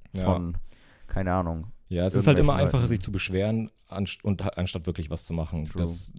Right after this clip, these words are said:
Speaker 1: weiß ich aber selber auch <laughs> ganz besonders gut, also
Speaker 2: <laughs>
Speaker 1: <laughs> ja, aber das, so, so ist man halt veranlagt, man, man geht halt immer den einfachsten Weg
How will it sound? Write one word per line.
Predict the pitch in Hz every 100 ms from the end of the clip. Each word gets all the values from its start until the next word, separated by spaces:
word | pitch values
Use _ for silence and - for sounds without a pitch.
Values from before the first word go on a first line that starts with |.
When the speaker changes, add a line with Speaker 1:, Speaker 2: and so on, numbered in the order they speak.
| 95 -
Speaker 1:
weiß | 110 107 107 98
ich | 107
aber | 92
selber | 87 90 87
auch | 90 98 -
<laughs> | 110 - 104
ganz | 110 107
besonders | 104 87 87 95
gut, | - 101 98
also | 80 85 85 82 87 113 - - - 277 - -
Speaker 2:
<laughs> |
Speaker 1:
<laughs> | 104 - - 104 147 - - - - - - - - 117 98
ja, | 92
aber | 92 92
das, | 92 - - - _ - 151 - 143 - - - -
so, | 131 131
so | 135
ist | 151 175
man | 135
halt | 135
veranlagt, | - 147 123 123 113
man, | 110 110
man | 104 101 101
geht | 117
halt | 113
immer | 127 127
den | 92
einfachsten | 107 107 101 - 87
Weg | 82 98 113 -